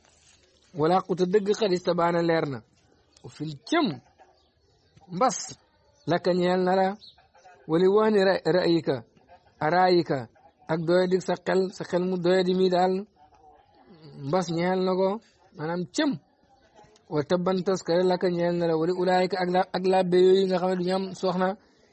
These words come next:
Ñoo ñëpp toskare nañ. Aturaaka ndax gi, gi, gi, ndax danañ la njortu. Maa samente na déggoo. Bi an na li mbir, lay mbir te mbir. Laa rahbaani te déet ak làbbewu. Fil islaami ci lislaam.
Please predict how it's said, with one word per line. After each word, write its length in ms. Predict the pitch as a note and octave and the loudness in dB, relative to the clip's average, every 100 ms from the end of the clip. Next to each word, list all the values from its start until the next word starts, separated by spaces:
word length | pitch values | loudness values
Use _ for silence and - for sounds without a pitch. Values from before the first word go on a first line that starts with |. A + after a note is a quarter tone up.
| _ - | _ -8
Ñoo 140 | E3 | -4
ñëpp 240 | F#3 G#3+ - | 0 -2 0
toskare 400 | G3+ - F3+ F#3 | -2 0 -2 0
nañ. 180 | F#3 G3 F#3+ - _ - _ _ _ - | -2 -4 -8 -20 _ -20 _ _ _ -4
Aturaaka 580 | G#3+ - B3 A#3 A3 | -2 0 2 2 0
ndax 220 | G#3+ A3+ - A3 | -2 -2 -6 -8
gi, 220 | F#3+ A#3 A3 | -6 -6 -8
gi, 180 | G#3 A#3+ A3 | -8 -8 -8
gi, 120 | A3 - G#3 G3 - A3 G#3+ A3 A3 A3 - F#3+ F#3+ | -10 -12 -16 -16 -16 -14 -10 -8 -10 -12 -20 -20 -12
ndax 240 | G3+ G3+ A#3+ | -4 -2 -2
danañ 240 | A3 A#3 A#3+ | -2 -2 -2
la 100 | A3 | -2
njortu. 420 | G#3+ A3 F#3+ G3+ C3+ - _ _ _ | 0 0 0 -2 -2 -8 _ _ _
Maa 200 | C#3+ E3 | -2 0
samente 380 | F3 F3 F3+ F3+ | 2 2 2 0
na 120 | F3 E3+ | -2 0
déggoo. 420 | F3 D#3+ D#3 B2 - _ _ _ | -2 0 -2 -2 -8 _ _ _
Bi 80 | D3 | -4
an 160 | E3+ F#3+ | -2 0
na 120 | F#3+ | 0
li 160 | F#3+ G3+ | 0 0
mbir, 200 | G3+ A3 | 0 -2
lay 180 | G3 A3 | 0 0
mbir 200 | A3 F#3 | 2 0
te 120 | F3+ F#3 | 0 -4
mbir. 300 | F#3 F3 D#3+ B2 _ _ _ _ | -2 -2 -4 -6 _ _ _ _
Laa 180 | D3+ E3 | -2 0
rahbaani 500 | F3+ F3 F3 E3+ F3 F3+ | 2 0 0 2 2 0
te 120 | F3 | -2
déet 180 | F3 F3+ | -2 -2
ak 100 | F3+ | -2
làbbewu. 420 | F3 D#3+ D3+ C3 - _ _ _ | -2 -2 -4 -6 -10 _ _ _
Fil 160 | - E3 | -10 -8
islaami 420 | F3+ F3 F3+ F#3+ | -6 -4 -2 -2
ci 100 | F3+ | 0
lislaam. 420 | F#3 F3 F3+ F#3+ | -2 2 4 4